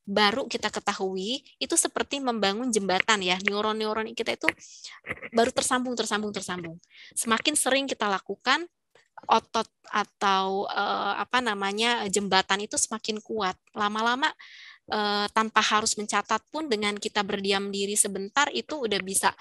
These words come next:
menemukan dan menemukan jawaban atas apa yang jadi ke-, kegalauan kita gitu. Tapi memang prosesnya harus berulang.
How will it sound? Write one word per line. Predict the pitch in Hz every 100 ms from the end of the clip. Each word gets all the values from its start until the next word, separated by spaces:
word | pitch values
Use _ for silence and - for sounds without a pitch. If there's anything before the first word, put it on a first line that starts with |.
| - - -
menemukan | 196 196 196 - 247
dan | 240 190 190 202 -
menemukan | 202 196 190 220
jawaban | 190 185 190 190 180
atas | 185 180 - - -
apa | 190 220
yang | 208 185
jadi | 190
ke-, | - 190 185 180 180
kegalauan | 185 175 170 175 180 175
kita | 180 202 - 180
gitu. | 170 170 190 - - - -
Tapi | 220 320
memang | 320 294 339
prosesnya | - 226 285 302 - 226 247 - _ _ _ _ -
harus | 208 214 -
berulang. | 208 220 202 202 190 180